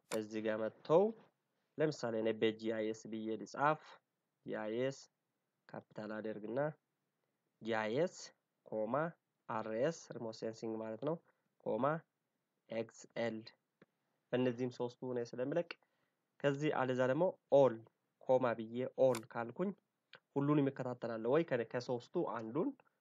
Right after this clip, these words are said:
ወይ ደግሞ ሁሉንም ይከታተላለሁ፣ እ፣ ለማለት እንደቻል ጂ አይ ኤስ መምረጥ ይችላል፣ ሪሞት ሴንሲንግ ሊመርጥ ይችላል፣ ኤክሴል ሊመርጥ ይችላል፣ አለዛ ደግሞ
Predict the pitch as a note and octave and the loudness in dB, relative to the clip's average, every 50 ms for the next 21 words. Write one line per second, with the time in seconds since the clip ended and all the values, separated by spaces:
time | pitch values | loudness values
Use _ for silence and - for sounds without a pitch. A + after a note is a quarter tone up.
0 | _ _ - A#2+ A2 G#2+ G#2+ A2+ A2+ C3 D#3 F3 - - - B2+ B2 B2 B2+ A#2+ | _ _ -6 -2 -2 0 0 0 0 2 0 0 0 -2 -4 -4 0 0 0 0
1 | A#2 A#2 A2 - - A2+ A2+ G#2+ G#2 - A2 G2+ G#2 G#2 G2+ F#2+ F#2+ - - _ | 0 -4 -6 -8 -8 -10 -10 -10 -8 -8 -8 -6 -6 -8 -6 -8 -10 -10 -10 _
2 | _ _ _ _ _ _ _ _ _ - - - - D2+ - C2+ G#2 A2 A2+ A2+ | _ _ _ _ _ _ _ _ _ -10 -6 -6 -4 -2 -4 -4 -2 -2 -2 -2
3 | A2 A2 G#2+ - A2 A2 G#2+ G#2+ G#2 - - - C#3 F3 B3 B3 - _ _ _ | -2 -4 -4 -4 -4 -4 -4 -4 -4 -4 -2 2 2 2 2 -2 -10 _ _ _
4 | _ _ _ _ - A#2 A2+ A2+ A2+ A#2+ C#3 D3+ - - - - - A2 A2 G#2+ | _ _ _ _ 0 2 4 4 6 4 4 2 0 -6 -18 -16 -10 -6 -6 -4
5 | G#2+ G2+ B2 C#3 D#3 - E3+ D#3 D3+ D3 D3+ D3+ D#3+ C3+ A#2+ A#2+ A#2 A#2 - B2+ | -2 -2 -2 -4 -4 -4 -4 -4 -4 -4 -6 -8 -10 -8 -2 0 0 0 0 -2
6 | B2+ - - C#3+ C3+ C#3 C#3 C#3+ C#3 C#3 - C#3+ - C#3 C3+ C3 - - - A#2 | -4 -4 -4 -6 -4 -2 0 0 0 0 -2 -10 -8 -8 -8 -8 -8 -8 -8 -6
7 | G#2+ A#2 B2 C3+ C#3+ C#3 C#3+ C#3+ C3+ C#3 - - - C3 B2+ - - B2 B2 B2 | -2 -2 0 0 0 0 0 -2 -2 -4 -6 -12 -10 -10 -6 -2 -2 -2 0 0
8 | C3 B2+ B2+ C3+ - | 0 -2 -2 -4 -4